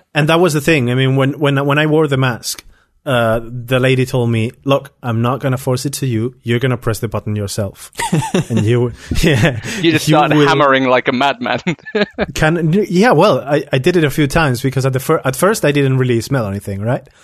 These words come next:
Speaker 1: So it's like, "What? This is not working." And I pressed it a few more times, and then it was like, "Oh my God, okay, yeah, there it is."
Speaker 2: I just imagine you there in Gamescom, like some sort of shitty Bane. <laughs>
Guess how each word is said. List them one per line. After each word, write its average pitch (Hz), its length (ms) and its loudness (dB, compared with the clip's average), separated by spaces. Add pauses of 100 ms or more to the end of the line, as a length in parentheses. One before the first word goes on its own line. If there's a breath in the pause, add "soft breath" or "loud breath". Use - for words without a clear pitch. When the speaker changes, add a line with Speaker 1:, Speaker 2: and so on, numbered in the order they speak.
(240 loud breath)
Speaker 1:
So - 120 0
it's 131 100 0
like, 123 160 0
"What? 202 180 0
This 165 160 0
is 165 140 -4
not 123 140 0
working." 113 300 -2
And 120 140 -2
I 131 80 -2
pressed 147 220 0
it 139 60 -2
a 127 40 0
few 156 160 2
more 131 140 0
times, 127 320 -2
and 113 100 -2
then 135 160 0
it 139 80 0
was 123 160 -2
like, 110 180 -2
"Oh 175 220 2
my 117 160 0
God, 151 300 0
okay, 131 300 -4
yeah, 123 340 -4 (400 soft breath)
there 160 200 2
it 120 80 2
is." 175 320 2 (400 loud breath)
Speaker 2:
I - 80 2
just - 220 0
imagine 175 400 0
you 135 220 2
there 135 220 2
in 127 100 -4
Gamescom, 135 500 -2
like 123 220 -6
some 135 220 -4
sort 135 260 -2
of - 40 -10
shitty - 600 -4
Bane. 123 540 -2
<laughs> - 40 -20